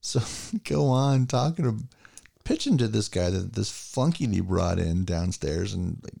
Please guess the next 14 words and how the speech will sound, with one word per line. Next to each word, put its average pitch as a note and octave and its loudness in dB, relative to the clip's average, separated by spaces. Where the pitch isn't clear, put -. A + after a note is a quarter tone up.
and F#2 0
it F2 0
gets G#2+ -2
to - -8
the A#2 2
point A#2+ 0
where F2 -2
he F2 -2
goes, D2 -6
"Where D3+ 0
do G#2+ 2
these E2 0
come D#2+ -2
from? B1+ -4